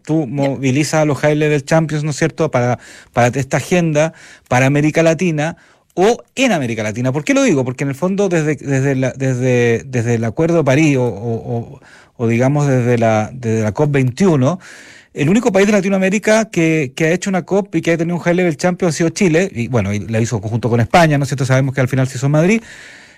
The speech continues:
Speaker 1: Pero entonces entiendo que es el único que, eh, de, de América Latina y el Caribe es, hay una persona nomás, o, o,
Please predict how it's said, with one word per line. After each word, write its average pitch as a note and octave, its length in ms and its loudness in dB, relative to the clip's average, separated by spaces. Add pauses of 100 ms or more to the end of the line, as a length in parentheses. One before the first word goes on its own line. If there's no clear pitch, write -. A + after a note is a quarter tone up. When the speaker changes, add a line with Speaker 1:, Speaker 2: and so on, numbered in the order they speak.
(240)
Speaker 1:
Pero D3 160 2
entonces F#3+ 440 0
entiendo G3+ 280 2
que F#3+ 80 2
es F#3 60 4
el E3 80 4
único A3+ 260 2
que, G3 100 -2
eh, D#3+ 540 0
de, C#3+ 240 -2
de C#3+ 120 0
América F3+ 260 0
Latina F3+ 220 0
y - 20 2
el F3 60 0
Caribe E3+ 640 0
es, - 180 -6
hay D#3 180 0
una C4 160 2
persona F3+ 360 0
nomás, A2 340 -4
o, C#3 240 0
o, D3 220 -4